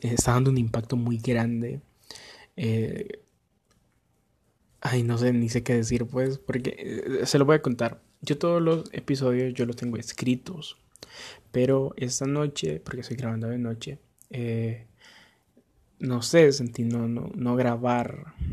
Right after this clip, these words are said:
eh, con el guión, porque el tema es uno de mis temas favoritos. Y, y pues,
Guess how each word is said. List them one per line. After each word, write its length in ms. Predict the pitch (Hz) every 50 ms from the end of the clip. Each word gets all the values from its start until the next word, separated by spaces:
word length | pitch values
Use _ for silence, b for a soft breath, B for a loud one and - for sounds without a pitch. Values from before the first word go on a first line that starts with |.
| B B B B B B B -
eh, 380 | - 202 190 135 131 131 127 -
con 200 | - - 120 117
el 160 | 113 110 110 120
guión, 760 | 131 143 151 156 139 - - - - - - - - - - - _ _ _ _ _ _ _ _ _ _ _ _ - - - -
porque 320 | - 139 131 - - -
el 140 | 123 120 120
tema 360 | - 131 127 127 131 131 131
es 120 | 131 131 -
uno 220 | - 143 131 131
de 80 | 127 123
mis 200 | 120 117 120 -
temas 260 | - 123 123 120 123
favoritos. 880 | - - 123 117 110 110 131 127 - - - - - - - - - - - B B B B B B B B B B B B B B B _ _ _
Y, 680 | - 123 117 113 113 113 - 131 135 139 139 139 143 - _ _ _ -
y 80 | 139
pues, 480 | 131 - 131 120 117 113 113 - - -